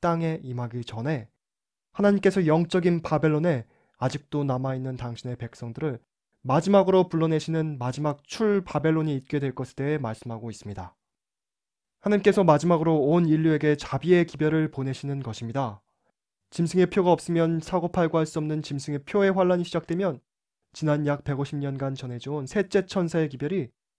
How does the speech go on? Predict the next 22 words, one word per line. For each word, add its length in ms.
드디어 320
강력한 560
힘을 340
얻게 220
됩니다. 460
그때 340
짐승이 460
누구이며 520
바벨론의 400
음녀가 460
누구이며 520
바벨론의 440
음녀의 380
딸들이 400
누구이며 500
바벨론의 380
음녀가 360
온 260
땅의 220
왕들과 420
어떻게 480
음행하였고 800